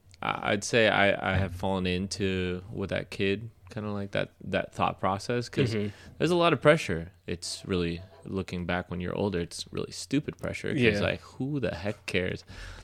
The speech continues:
Speaker 1: And then you also realize, like, those friends are probably, like, long gone by now. You're like,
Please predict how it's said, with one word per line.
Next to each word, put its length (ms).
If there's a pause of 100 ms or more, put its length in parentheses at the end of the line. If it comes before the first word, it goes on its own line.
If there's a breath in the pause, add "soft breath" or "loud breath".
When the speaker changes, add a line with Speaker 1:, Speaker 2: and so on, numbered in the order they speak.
(140 loud breath)
Speaker 1:
And 120
then 140
you 120
also 260
realize, 720
like, 200
those 200
friends 360
are 60
probably, 420
like, 300 (100)
long 260
gone 320
by 100
now. 300
You're 200
like, 280